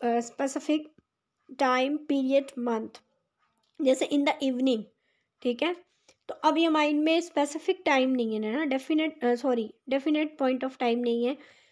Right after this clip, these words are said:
तो ये इवनिंग में तो इसके लिए in यूज़ होगा। और जो नून है ना उसके लिए यू, ए, at ही यूज़ होता है, ठीक है, ये एक्सेप्शन है कि नून वर्ड के साथ at यूज़ होगा। उसके बाद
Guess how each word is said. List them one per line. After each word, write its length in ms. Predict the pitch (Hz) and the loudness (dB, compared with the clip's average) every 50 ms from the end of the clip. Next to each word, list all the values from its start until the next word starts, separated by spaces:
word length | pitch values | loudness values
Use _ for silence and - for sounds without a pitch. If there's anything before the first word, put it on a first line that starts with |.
| _ _ - | _ _ 0
तो 60 | 302 | 0
ये 540 | 302 285 269 294 285 294 302 311 302 - - | 0 2 2 2 2 2 2 0 -2 -4 -4
इवनिंग 400 | - 277 262 269 285 294 294 294 | -4 -2 0 0 0 2 2 2
में 100 | 294 285 | 0 0
तो 80 | 285 302 | -2 -2
इसके 220 | 302 294 - - | -6 -4 -4 -2
लिए 100 | 285 302 | -2 -2
in 320 | 302 - - 285 294 294 294 | -2 -4 -4 -2 0 2 2
यूज़ 360 | 285 254 247 233 233 233 240 | 2 0 0 -2 -2 0 0
होगा। 380 | 233 226 226 233 247 269 302 330 - _ _ _ _ _ _ _ _ - | 0 0 0 0 0 -2 -2 -4 -10 _ _ _ _ _ _ _ _ -4
और 140 | 277 277 269 | 0 0 0
जो 180 | 254 262 302 294 | 2 2 2 2
नून 400 | 285 277 269 269 294 320 359 381 | 4 4 2 2 2 2 4 4
है 120 | 370 294 | 4 4
ना 340 | 254 254 262 269 - - - - | 4 4 2 2 0 -2 -6 -10
उसके 300 | 294 - - - 330 320 | -10 -8 -4 0 0 0
लिए 240 | 302 294 285 285 294 | 2 2 2 2 2
यू, 420 | 285 247 247 247 254 339 427 - - | 2 0 0 0 -2 -2 -4 -4 -2
ए, 260 | 269 269 269 262 262 269 | 2 2 2 2 2 2
at 260 | 269 262 262 262 - | 2 2 2 0 -2
ही 120 | - 269 | -4 -2
यूज़ 320 | 247 226 208 202 202 196 202 | 0 0 -2 -2 -4 -8 -10
होता 240 | 247 269 - - - | -12 -14 -14 -20 -20
है, 80 | - _ _ _ _ - | -20 _ _ _ _ -6
ठीक 160 | 254 240 247 | -6 -2 0
है, 60 | 285 | 0
ये 100 | 302 302 | 0 0
एक्सेप्शन 640 | 285 269 - - 269 254 233 233 - - 254 240 226 220 | -2 -4 -6 -6 -6 -6 -6 -6 -6 -2 -2 -2 -2 -2
है 80 | - - _ _ _ _ _ _ _ _ _ _ _ _ _ _ _ _ _ _ _ _ _ _ - | -6 -12 _ _ _ _ _ _ _ _ _ _ _ _ _ _ _ _ _ _ _ _ _ _ -2
कि 100 | 294 277 | 0 2
नून 560 | 269 269 285 285 294 311 311 311 302 - - - | 2 2 2 2 2 2 2 0 0 -4 -6 -2
वर्ड 260 | 262 262 254 262 254 | 0 2 2 2 0
के 140 | - - 302 | -2 -6 -6
साथ 260 | 294 285 262 247 262 277 277 - - | -2 0 2 2 2 0 -2 -4 -2
at 180 | 254 254 254 247 277 | 0 0 0 0 -2
यूज़ 360 | 262 233 220 208 208 214 214 | -4 -4 -4 -6 -6 -6 -8
होगा। 400 | 208 202 202 196 196 196 220 - _ _ - | -8 -8 -8 -8 -8 -8 -10 -14 _ _ -18
उसके 200 | 269 - - 294 | -16 -6 -4 0
बाद 200 | 285 302 311 | 2 2 2